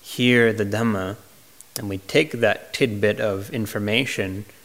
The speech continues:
and we use wise attention, i e mindfulness, to investigate that point. But we wouldn't have come to gain that wisdom had we not heard the words and teaching in the first place.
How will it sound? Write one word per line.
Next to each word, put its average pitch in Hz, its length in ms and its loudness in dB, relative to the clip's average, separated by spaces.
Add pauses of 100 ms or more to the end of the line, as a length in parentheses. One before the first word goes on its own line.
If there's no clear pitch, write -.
(180)
and 104 340 -4
we 101 360 -2 (580)
use 113 680 -2 (100)
wise 107 520 6
attention, 107 760 -2
i 101 100 -6
e 98 340 -6
mindfulness, 101 920 -4
to 117 140 -4
investigate 107 720 0
that - 260 -6
point. - 380 -4 (680)
But 110 120 -2
we 104 300 -2 (200)
wouldn't 123 340 4
have 107 480 2 (180)
come 135 340 4
to 127 80 -4
gain 120 380 4
that 104 180 4
wisdom 104 320 0
had 107 140 -2
we 107 80 -2
not 101 180 0
heard 113 300 2
the 101 100 0
words 104 460 2
and 98 240 -4
teaching 104 380 -6
in 98 120 -8
the 101 60 -8
first - 360 -6
place. - 420 -12